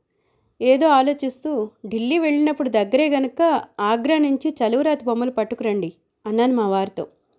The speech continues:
"ఆ బొమ్మలంతా కొంటూ కూర్చుంటే నేను జపాన్ ఎప్పుడు వెళ్ళేది? సిలోన్ మీదుగా జపాన్ వెళ్ళాలంటే ఆవలెల్లుండి కల్లా సిలోన్లో ఉండాలి నేను. సింగపూర్ వెళ్ళి వెళ్ళేట్లయితే శుక్రవారం దాకా టైం ఉంది నాకు." "మరి ఎప్పుడురా ప్రయాణం?"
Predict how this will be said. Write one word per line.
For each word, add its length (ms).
"ఆ 100
బొమ్మలంతా 600
కొంటూ 340
కూర్చుంటే 500
నేను 280
జపాన్ 400
ఎప్పుడు 240
వెళ్ళేది? 640
సిలోన్ 320
మీదుగా 340
జపాన్ 420
వెళ్ళాలంటే 840
ఆవలెల్లుండి 640
కల్లా 460
సిలోన్లో 520
ఉండాలి 320
నేను. 280
సింగపూర్ 460
వెళ్ళి 320
వెళ్ళేట్లయితే 680
శుక్రవారం 600
దాకా 220
టైం 300
ఉంది 200
నాకు." 360
"మరి 140
ఎప్పుడురా 420
ప్రయాణం?" 680